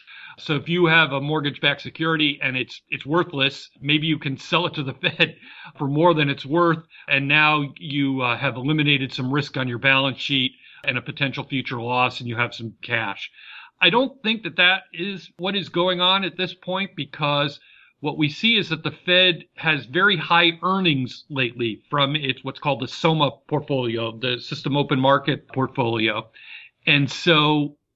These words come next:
that means that the securities that the Fed is buying are actually making money for the Fed. And that suggests to me that it isn't a case where the Fed is taking toxic assets off the books.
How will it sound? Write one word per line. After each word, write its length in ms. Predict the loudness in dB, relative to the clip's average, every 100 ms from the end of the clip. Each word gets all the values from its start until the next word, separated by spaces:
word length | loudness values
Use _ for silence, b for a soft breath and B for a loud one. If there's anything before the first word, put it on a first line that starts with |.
| -4
that 380 | 2 4 4 2
means 380 | 2 2 -2
that 180 | -4 -2
the 280 | 2 2 0
securities 640 | -6 -10 -8 -4 -2 -2 -2
that 140 | -2
the 120 | -4 0
Fed 220 | 2 4
is 160 | 2 -2
buying 560 | 0 4 4 4 2
are 240 | 0 0 2
actually 640 | 2 0 2 4 4 0
making 460 | -2 2 2 2 2
money 320 | 2 2 -4 -8
for 80 | -10
the 100 | -10
Fed. 240 | -12 -14 -10 -2
And 420 | 0 0 -4 0
that 240 | 0 0
suggests 440 | -4 0 2 0 -2
to 100 | 2
me 480 | 4 6 4 2 B B B
that 160 | 2 4
it 160 | 4
isn't 300 | 4 2 0
a 60 | -2
case 320 | 0 0 0
where 100 | -8
the 60 | -8
Fed 260 | -6 -6
is 140 | -6 -10
taking 420 | -6 -4 -4 -8
toxic 480 | -6 -4 -4 -8 -4
assets 460 | -2 -4 -10 -10
off 200 | -10 -8
the 60 | -12
books. 380 | -12 -14 -14